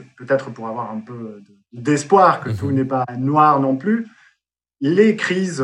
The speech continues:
Speaker 1: les grandes crises qu'on a vécues avec la crise, euh, financière globale, la crise de l'euro et la, la crise de la covid, a, a quand même levé des tabous. Et ça, je pense que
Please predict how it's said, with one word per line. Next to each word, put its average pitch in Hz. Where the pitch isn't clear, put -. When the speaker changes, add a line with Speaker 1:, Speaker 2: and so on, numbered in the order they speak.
Speaker 1:
les 165
grandes 165
crises 165
qu'on 127
a 123
vécues 123
avec 127
la 123
crise, 131
euh, 107
financière 123
globale, 131
la 139
crise 139
de 127
l'euro 127
et 160
la, 113
la 110
crise 120
de 120
la 113
covid, 170
a, -
a -
quand 175
même 180
levé 147
des 139
tabous. 165
Et 139
ça, 151
je 147
pense 180
que 127